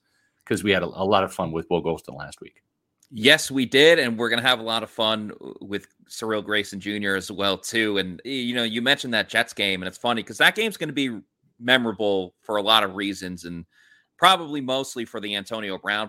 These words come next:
Speaker 2: play. But again, the Jet-, uh, the Bucks don't beat the Jets without Cyril Grayson Junior making all those plays,
Speaker 1: Yeah.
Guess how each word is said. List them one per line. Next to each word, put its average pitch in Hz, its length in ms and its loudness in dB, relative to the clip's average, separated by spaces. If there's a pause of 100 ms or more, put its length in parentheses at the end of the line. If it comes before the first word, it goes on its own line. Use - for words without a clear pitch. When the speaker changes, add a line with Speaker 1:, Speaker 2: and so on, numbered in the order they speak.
Speaker 2:
play. 85 320 -6
But 85 280 -2
again, 104 520 0
the 113 60 -12
Jet-, 135 220 -2
uh, 120 100 -2
the 104 300 -4 (100)
Bucks 180 240 -2
don't 143 240 -6
beat 143 180 -8
the 107 80 -12
Jets 113 380 -6
without 104 460 -2 (420)
Cyril 113 300 -8
Grayson 107 360 -6
Junior 104 480 -8
making 107 380 -6
all 104 180 -2
those 95 240 -6
plays, 101 380 -2
Speaker 1:
Yeah. 82 140 -2